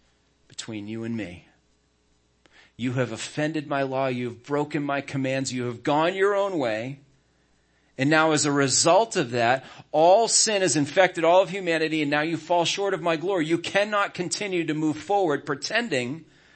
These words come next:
to live at peace and harmony or expecting to find that and ignore me in the process."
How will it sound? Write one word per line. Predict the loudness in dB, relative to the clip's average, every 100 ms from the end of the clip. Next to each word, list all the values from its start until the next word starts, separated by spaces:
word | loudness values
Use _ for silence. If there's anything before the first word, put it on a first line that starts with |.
| _ _ _ _
to | -2 2
live | 2 2
at | -2 -4
peace | -6 -4 -4
and | -6 -8
harmony | -4 -2 -2 0
or | -2
expecting | 0 0 0 0 -2 -6
to |
find | -4 -6 -4
that | -4
and | -2
ignore | -2 0 0 0
me | -2 -6
in | -6
the | -6
process." | -6 -6 -8 -8 -12